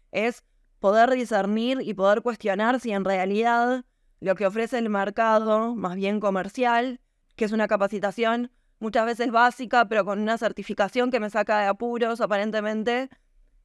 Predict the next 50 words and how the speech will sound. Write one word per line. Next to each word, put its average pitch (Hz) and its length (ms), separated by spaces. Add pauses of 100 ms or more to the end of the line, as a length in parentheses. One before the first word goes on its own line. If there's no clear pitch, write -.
es 240 180
lo 240 140
que 202 120
yo 196 160
necesito 196 520
o 208 120
es 226 100
lo 220 100
que 196 80
me 190 120
va 190 60
a 196 60
servir. 180 480 (220)
O 202 100
en 202 60
realidad 214 380
yo 240 140
tengo 233 200
que 220 80
aprenderlo 208 420
de 220 60
forma 220 300
práctica, 196 460
porque 196 240
en 190 80
realidad 208 320
ese 233 120
certificado 214 720
no 214 160
es 226 320 (380)
lo 190 180
que 196 100
yo 214 180
necesito, 190 680 (180)
porque 190 220
yo 220 120
ya 208 140
tengo 214 240
mi 208 120
empresa, 220 440
mi 208 120
estudio 214 440
y 208 60
quiero 208 180
aplicarlo 196 420
a 196 40
mi 190 100
equipo 190 260
de 180 60
trabajo. 175 520